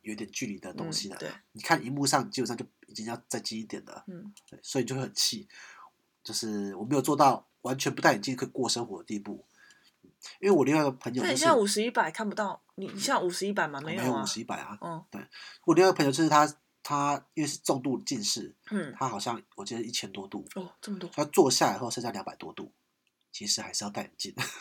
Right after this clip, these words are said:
Speaker 1: <laughs>
Speaker 2: 但是对他来讲已经很清晰很多了，
Speaker 1: 对，对他来讲，
Speaker 2: 那是一个，那个是一个对比。
Speaker 1: 没错，他对他来讲，他以前是他可能连肚子都看不到，<laughs> 但现在他起码可以看到自己的脚的样，的形状。
Speaker 2: 嗯。
Speaker 1: 虽然说还是雾雾的，但是他看到形状，不然以前的脚是一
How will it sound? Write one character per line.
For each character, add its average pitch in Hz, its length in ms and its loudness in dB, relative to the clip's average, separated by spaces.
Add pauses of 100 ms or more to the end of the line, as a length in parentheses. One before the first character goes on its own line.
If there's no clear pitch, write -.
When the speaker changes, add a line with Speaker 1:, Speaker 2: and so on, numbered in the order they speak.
(120)
Speaker 1:
<laughs> - 380 -2
Speaker 2:
但 302 120 4
是 294 60 0
对 277 140 6
他 240 140 2
来 208 140 4
讲 208 180 -2
已 175 60 -10
经 185 180 -4
很 196 140 -4
清 185 240 -6
晰 185 200 -2
很 170 60 -4
多 220 80 10
了， 160 80 10
Speaker 1:
对， 143 100 0
对 208 120 8
他 185 120 10
来 160 140 12
讲， 208 340 6
Speaker 2:
那 226 80 -6
是 - 0 -
一 - 0 -
个， - 0 -
那 - 20 -4
个 208 60 -2
是 208 120 0
一 - 40 -4
个 180 120 -2
对 165 220 -2
比。 - 240 -14
Speaker 1:
没 123 140 -2
错， 131 220 8
他 170 120 6
对 180 160 8
他 180 80 12
来 175 100 10
讲， 131 140 0
他 147 320 4 (300)
以 135 120 0
前 123 240 4
是 147 120 6
他 165 160 8
可 127 160 0
能 101 80 -8
连 110 180 -4
肚 160 180 2
子 113 120 -2
都 110 40 -2
看 107 160 -6
不 98 60 -16
到， - 220 -6 (580)
<laughs> - 600 10
但 202 120 12
现 202 120 8
在 190 80 10
他 190 40 6
起 170 180 6
码 135 80 6
可 139 100 2
以 127 40 4
看 139 140 6
到 139 60 8
自 139 100 2
己 123 80 0
的 104 240 -4 (140)
脚 - 160 2
的 104 100 -6
样， 123 200 -2 (120)
的 110 80 -4
形 107 220 2
状。 123 300 0
Speaker 2:
嗯。 180 300 -10 (160)
Speaker 1:
虽 - 120 0
然 156 60 4
说 175 100 10
还 147 80 8
是 175 140 4
雾 151 220 6
雾 131 60 2
的， 110 140 -6
但 135 100 0
是 131 60 -6
他 135 80 -4
看 135 160 -2
到 127 100 0
形 - 220 -6
状， 104 160 -8
不 156 80 4
然 113 60 2
以 104 40 -4
前 104 120 -10
的 107 80 -8
脚 - 240 -6
是 - 160 -4
一 123 100 -10